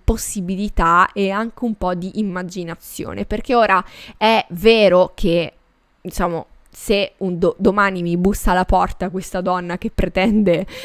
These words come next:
di guarirmi dal raffreddore con, che ne so, l'ortica, la mia prima reazione è quella di, mm, <laughs> come dire,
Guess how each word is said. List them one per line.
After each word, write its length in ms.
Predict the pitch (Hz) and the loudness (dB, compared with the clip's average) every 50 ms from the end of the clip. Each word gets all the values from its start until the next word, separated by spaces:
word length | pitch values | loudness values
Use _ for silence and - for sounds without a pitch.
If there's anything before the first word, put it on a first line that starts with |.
| 453 254 - | -14 -8 -4
di 160 | 196 214 180 | -2 -2 0
guarirmi 640 | 175 208 190 190 208 214 208 202 180 180 175 175 175 | 2 4 4 4 4 0 -2 -2 -2 -4 -6 -6 -6
dal 100 | 180 175 | -6 -6
raffreddore 880 | - 190 190 - - - 202 185 180 175 190 208 196 185 175 175 170 | -6 -8 -10 -10 -10 -6 -6 -6 -4 0 2 2 4 4 2 0 -4
con, 600 | - - 202 196 190 185 175 175 170 170 160 160 - - - - - - | -4 -4 -2 -2 -2 -2 -4 -4 -8 -8 -10 -10 -12 -18 -20 -20 -20 -14
che 120 | - - 185 | -8 -8 -6
ne 160 | 175 190 214 | -6 -6 -8
so, 180 | - 196 - | -8 -6 -2
l'ortica, 880 | - 180 196 240 285 - - - 214 190 175 - - 196 185 196 214 - - - - - - - - _ - | 0 2 2 2 2 0 -6 -8 -6 -6 -6 0 4 4 6 6 4 0 -8 -18 -20 -20 -20 -20 -20 _ -4
la 180 | - 208 220 190 | 2 4 4 4
mia 220 | 185 196 208 208 | 4 2 -2 -2
prima 300 | - 240 233 208 190 185 | -2 -2 -2 -2 -2 -2
reazione 420 | 190 220 226 - - - 185 185 202 | -2 -2 -4 -6 -8 -6 -6 -4 -6
è 60 | 208 | -6
quella 320 | - - 180 180 190 196 190 | -2 -2 0 2 2 0 0
di, 320 | 175 175 175 175 170 - _ _ _ _ _ _ _ _ _ _ - | -2 -4 -6 -6 -6 -8 _ _ _ _ _ _ _ _ _ _ -2
mm, 240 | 220 247 247 247 247 - 208 - - - - - | 0 2 2 4 2 2 0 -4 -6 -8 -8 -10
<laughs> 240 | - - - 240 - | -10 -12 -12 -12 -6
come 320 | - - 240 226 - 202 196 | -2 0 2 4 4 4 4
dire, 480 | 180 220 208 185 185 180 175 - _ | 4 2 2 4 2 2 2 0 _